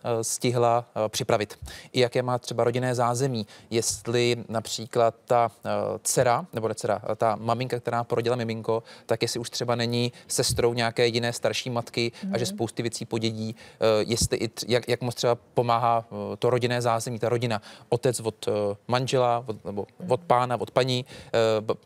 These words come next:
Speaker 1: jinými slovy babičkové a dědečkové, jak, jak moc pomáhají, kolik, eh, dají věcí třeba darem, jak moc jsou schopni pomoct finančně a tak dále, že je to velice individuální, ale pokud bychom si měli koukat pouze na ty mladé rodiče,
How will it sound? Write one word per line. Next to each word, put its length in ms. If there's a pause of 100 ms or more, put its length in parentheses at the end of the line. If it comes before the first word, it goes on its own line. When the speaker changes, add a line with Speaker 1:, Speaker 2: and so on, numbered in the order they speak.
(180)
Speaker 1:
jinými 160
slovy 140
babičkové 380
a 40
dědečkové, 480
jak, 200
jak 160
moc 160
pomáhají, 400
kolik, 420
eh, 260 (520)
dají 280
věcí 220
třeba 240
darem, 280
jak 120
moc 140
jsou 80
schopni 260
pomoct 280
finančně 340
a 40
tak 120
dále, 160
že 80
je 40
to 100
velice 280
individuální, 640 (360)
ale 140
pokud 240
bychom 240
si 100
měli 120
koukat 260
pouze 320
na 100
ty 280
mladé 320
rodiče, 440